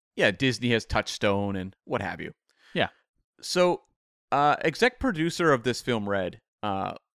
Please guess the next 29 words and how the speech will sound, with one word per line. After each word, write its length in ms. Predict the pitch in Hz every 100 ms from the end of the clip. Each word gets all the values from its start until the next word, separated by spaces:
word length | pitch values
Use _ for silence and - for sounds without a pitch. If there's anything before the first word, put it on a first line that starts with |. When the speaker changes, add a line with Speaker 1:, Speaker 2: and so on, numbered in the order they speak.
| _ 123
Speaker 1:
Gregory 380 | 139 143 151
Novak, 540 | 123 120 101 85 - _ _ _ _ _ _
became 300 | 139 - 143
a 160 | 131 98 -
big 280 | 131 139 120
fan 440 | - 117 113 113
of 320 | - 98 98
this 180 | 104 104
comic 460 | - - 110 98 -
story. 440 | - 101 90 82 - - _
And 260 | - 120 113
he 140 | 160
was 360 | 165 156 - - -
working 400 | 120 131 151 135
for 240 | - 127
D 180 | 127 120
C 380 | 107 117 107 107
as 160 | 104 -
kinda 200 | 151 139
like 140 | 131
their 140 | 117
Hollywood 400 | 101 113 123 117
wheeler 320 | 98 107 127 127
dealer. 380 | 135 147 170 - _ _ _ -
His 180 | 123
job 300 | - 127 123
was 140 | 113 -
to 80 | -
basically 520 | 156 160 - 139